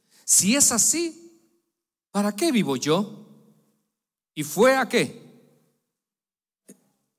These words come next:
Amén. Está en el veintidós. "Y fue a consultar a Jehová". Y esto me encantó.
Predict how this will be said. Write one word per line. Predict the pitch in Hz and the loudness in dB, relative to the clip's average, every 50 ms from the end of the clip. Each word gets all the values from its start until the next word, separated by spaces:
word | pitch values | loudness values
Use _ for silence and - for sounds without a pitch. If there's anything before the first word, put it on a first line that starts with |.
| _ _ _ _ - | _ _ _ _ -10
Amén. | 120 117 123 - - 139 120 110 | -8 -4 -2 -2 -2 -2 -4 -6
Está | 104 - - 165 | -8 -8 -8 -6
en | 170 | -6
el | 175 165 | -4 -4
veintidós. | 170 165 160 170 180 170 165 143 - - - | -6 -6 -6 -6 -2 0 0 -2 -2 -6 -8
"Y | 156 131 | -10 -6
fue | 123 185 240 285 311 311 - - - - - - _ _ _ _ _ - | 0 4 4 4 4 0 -4 -14 -20 -20 -20 -20 _ _ _ _ _ -4
a | 143 143 - | -4 -4 -4
consultar | - 165 160 151 - 156 143 143 147 214 233 262 285 302 330 - - - - - _ _ _ _ _ _ _ _ _ | -2 -4 -2 -2 0 -2 -2 0 2 4 4 4 4 0 -4 -12 -18 -20 -20 -20 _ _ _ _ _ _ _ _ _
a | - 120 | -12 -10
Jehová". | 113 127 123 127 135 147 139 - - - - - - _ _ _ _ _ _ _ _ _ _ _ _ _ _ _ _ _ _ _ _ _ _ _ _ _ | -6 -4 -4 -2 0 0 0 -2 -4 -14 -20 -20 -20 _ _ _ _ _ _ _ _ _ _ _ _ _ _ _ _ _ _ _ _ _ _ _ _ _
Y | - 120 107 | -12 -6 -6
esto | 120 - - 151 | -6 -4 -4 -6
me | 143 143 | -6 -6
encantó. | 139 143 147 147 143 214 208 151 113 - - - - - _ | -8 -8 -10 -8 -4 -4 -4 -4 -4 -8 -18 -20 -20 -20 _